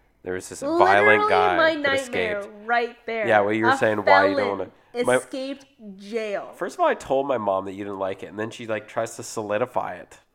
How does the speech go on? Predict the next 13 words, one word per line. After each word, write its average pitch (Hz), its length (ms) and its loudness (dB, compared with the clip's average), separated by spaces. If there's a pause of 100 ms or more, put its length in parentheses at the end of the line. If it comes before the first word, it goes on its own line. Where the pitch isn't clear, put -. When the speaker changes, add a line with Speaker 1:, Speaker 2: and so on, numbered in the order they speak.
(120)
Speaker 2:
Yeah. 196 200 -8
Speaker 1:
So 113 120 -2
she 113 140 -10
doesn't 113 160 -4
want 113 160 -2
me 113 60 -6
to 107 100 -6
live 107 220 -2
out 98 180 -6
there - 180 -14
again 285 300 -6
or 254 40 -8
something. - 420 -12